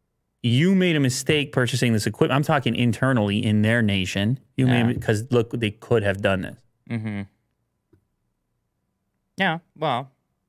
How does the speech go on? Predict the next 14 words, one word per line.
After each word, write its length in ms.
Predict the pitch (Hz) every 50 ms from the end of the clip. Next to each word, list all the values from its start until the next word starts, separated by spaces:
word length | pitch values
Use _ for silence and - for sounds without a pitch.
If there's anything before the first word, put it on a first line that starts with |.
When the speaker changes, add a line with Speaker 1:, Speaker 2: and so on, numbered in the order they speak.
| _ _ _ _ _ _ _ _ _ _ _ _ _ _ _ _ _ _ _ _ _ _ _ _ _ _ _ _ _ _ _ _ _ _ _ _ _ _ _ _ _ _ _ _ _ _ _ _ _ _ _ _ _ _ _ _ _ _ _ _ _ _ _ _ _ _ _ _ _ _ _ _ _ _ _ _ _ _ _
Speaker 1:
You 120 | - 120 110
could 140 | 120 110
go 180 | 104 110 104 104
either 180 | 104 101 101 101
way 220 | 101 104 107 104
on 180 | 95 87 87 87
it. 140 | 92 - - _ _ _ - - - _
Speaker 2:
Yeah, 160 | - 143 151 139
you 160 | 117 110 110
could. 320 | - - 117 101 98 101 104 _ _
It, 500 | - - 110 113 110 104 - 98 110 107 _ _ _ _ -
it, 40 | 120
uh, 2250 | 104 92 92 92 92 92 95 92 92 90 82 87 85 58 53 57 62 50 - - - - - - - - - - - - - - - - - - - - - - - - - - - - _ _ _ _ _ _ _ _ _ _ _ _ _ _ _ _ _ _ _ _ _ _ _ _ _ -
yeah, 260 | 101 98 95 92